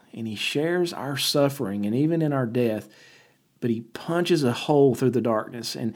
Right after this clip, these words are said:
he punches a hole through death itself, and he says, "Put your hand in mine, and I'll safely take you to the other side. You don't have to fear death."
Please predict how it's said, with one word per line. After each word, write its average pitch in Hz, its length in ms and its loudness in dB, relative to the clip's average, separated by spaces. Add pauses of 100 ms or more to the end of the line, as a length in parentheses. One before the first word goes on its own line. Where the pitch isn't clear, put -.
(240)
he 135 100 -10
punches 175 420 0
a 156 100 4
hole 143 180 2
through 135 180 2
death 123 300 2
itself, 117 420 -6
and 104 100 -10
he 117 80 -4
says, 113 380 -4 (320)
"Put 165 220 -4
your 165 160 0
hand 139 260 0
in 123 140 2
mine, 104 440 -6 (520)
and 113 120 -4
I'll 120 120 2
safely 120 400 0
take 113 280 -6
you 120 120 -4
to 110 80 -2
the 107 120 -2
other 104 160 -8
side. - 500 -14
You 135 100 -8
don't 131 180 -2
have 139 220 -4
to 123 80 -8
fear 117 260 0
death." - 480 -12